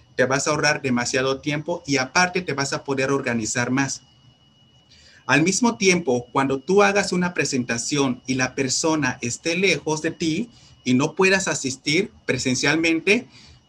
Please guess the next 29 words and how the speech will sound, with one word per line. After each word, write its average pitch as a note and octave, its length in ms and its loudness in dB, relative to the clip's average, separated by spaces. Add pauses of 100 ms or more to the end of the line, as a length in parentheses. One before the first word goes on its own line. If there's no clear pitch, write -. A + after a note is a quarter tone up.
(120)
te D3+ 80 2
aconsejo F3+ 720 0
que E3+ 100 -2
le D3 140 2
hagas D3+ 340 0
una D3+ 220 -2
presentación B2+ 720 -4
de A2+ 100 -4
Zoom. G#2+ 440 -2 (120)
Si E3 300 0
todavía E3+ 640 2
no G#3 160 4
has F#3 200 -2
hecho F3 280 -2
una E3+ 260 -4
presentación C3 640 -2
de C#3 100 2
Zoom, D3 300 0
lo D3 160 -2
que A#2+ 120 -4
yo B2+ 140 -2
te D3+ 100 -4
sugeriría C3 800 -2
es B2 220 -2
que B2 160 -2
utilices A#2+ 640 -4
a A#2 80 0
una B2+ 180 2
amiga B2 460 2